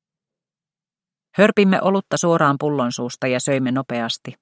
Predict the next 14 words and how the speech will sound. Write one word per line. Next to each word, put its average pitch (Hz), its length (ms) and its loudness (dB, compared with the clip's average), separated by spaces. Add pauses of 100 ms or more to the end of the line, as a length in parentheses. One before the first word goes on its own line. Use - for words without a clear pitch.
(160)
melkein 123 360 -4
hotkien. - 560 -12 (760)
Annekin 135 440 2
söi 131 240 -2
kaiken, 131 500 0 (180)
vaikka 151 320 6
annos 147 300 2
oli 143 200 0
kuin 147 200 2
kohtalaisen 131 560 0
kokoinen 131 400 -2
muurahaispesä. 123 800 -6 (1500)
Minua 143 240 4
harmitti, 135 720 -2